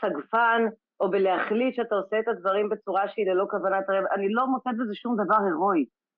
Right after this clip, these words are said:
בפרט אצל נשים. כל דבר שאת עושה טוב, שווה שתרוויחי עליו. כל דבר שבחרת לעשות טוב. אה, זה לא משנה אם זה, את יודעת, אם, כשכירה, כעצמאית, כמישהי שעושה את זה בחצי משרה,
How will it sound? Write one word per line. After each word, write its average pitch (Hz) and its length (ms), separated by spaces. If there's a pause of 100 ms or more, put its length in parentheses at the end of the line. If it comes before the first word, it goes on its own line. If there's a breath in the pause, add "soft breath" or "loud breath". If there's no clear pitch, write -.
(160)
בפרט 202 420
אצל 277 180
נשים. 208 440 (760)
כל 240 180 (100)
דבר 294 160
שאת 277 140
עושה 233 160 (120)
טוב, 294 280 (440)
שווה 196 400 (320)
שתרוויחי 202 580
עליו. 143 200 (600)
כל 359 160 (100)
דבר 214 140
שבחרת 165 440
לעשות 151 380
טוב. 143 220 (680)
אה, 156 580
זה 196 80
לא 226 80
משנה 285 360
אם 285 100
זה, 240 160
את 240 100
יודעת, 226 320
אם, 190 140 (180)
כשכירה, 208 540 (100)
כעצמאית, 202 640 (100)
כמישהי - 260
שעושה 190 340
את 190 80
זה 196 100
בחצי 180 680
משרה, 247 400